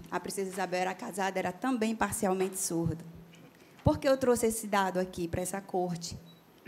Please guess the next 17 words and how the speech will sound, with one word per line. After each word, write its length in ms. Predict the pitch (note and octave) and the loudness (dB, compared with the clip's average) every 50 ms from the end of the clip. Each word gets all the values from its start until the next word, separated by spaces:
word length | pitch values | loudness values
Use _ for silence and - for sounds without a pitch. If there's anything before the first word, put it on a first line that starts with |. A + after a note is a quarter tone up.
| F3 G#3+ - | -12 0 4
Para 160 | - - G#3 G3+ | 8 8 8 8
dizer 360 | A3 A#3+ G#3 F#3+ A3 A3 A3 | 6 4 4 6 6 6 6
que 120 | A3 A#3+ | 4 2
o 60 | A#3 | 0
sentir 500 | A3 - A#3 A3 A3 G#3+ - B3 C4 C4+ | 2 2 2 0 0 0 0 2 2 4
na 140 | C4+ C4 C4 | 4 2 0
pele, 500 | C4 - - F#3 F3 F3 E3+ E3 D#3 D#3 - - - - - - - - - - - - - - - - - - - _ - - - _ _ _ _ - - - - - - - | 0 0 0 2 2 2 0 -2 -2 -2 -2 -4 -4 -4 -8 -14 -20 -20 -20 -20 -20 -20 -20 -20 -20 -20 -20 -20 -20 _ -20 -20 -20 _ _ _ _ -20 -20 -20 -20 -20 -8 -2
às 240 | F#3 F#3+ G3+ G3 F#3+ | 0 2 2 2 0
vezes, 440 | F3+ F3 F#3+ F#3+ F#3+ F#3 F#3+ F3 F#3 | 2 2 4 4 4 2 0 0 0
amplia 420 | F#3+ F#3 F#3 F#3 F#3 F3+ F#3 F#3+ | 0 2 4 4 4 4 4 2
a 40 | F#3+ | 0
nossa 280 | F3+ E3+ E3+ - F#3+ F3+ | 0 -2 -2 -4 -6 -6
visão. 420 | F3+ G3+ G3 F#3+ E3 E3 D#3 E3+ - - - - - - - - - - - - - - - - - - - - - - - - - - _ _ - C#3+ C#3+ E3+ F3+ F#3 F#3+ - - - - - - - - A3 - - - - | -6 -6 -8 -6 -6 -8 -8 -8 -10 -12 -14 -14 -16 -16 -18 -20 -20 -20 -20 -20 -20 -20 -20 -20 -20 -20 -20 -20 -20 -20 -20 -20 -20 -20 _ _ -20 -18 -16 -14 -14 -14 -16 -18 -20 -20 -20 -20 -18 -12 -10 -8 -8 -8 -4 0
É 80 | B3+ | 4
interessante 640 | D4+ D#4 D4+ D#4 D4 C#4+ C#4+ C#4 - C4+ B3+ B3+ C4 | 4 4 4 4 2 2 2 2 2 0 0 0 0
também 300 | B3+ B3+ A3 G#3+ A3 A3+ | 0 0 0 0 0 0
pontuar, 640 | G#3+ G3+ F#3+ F#3+ G3 F#3+ E3+ E3+ F3 F#3 F3+ E3+ | 0 0 -2 -2 -2 -2 -2 0 0 0 0 -2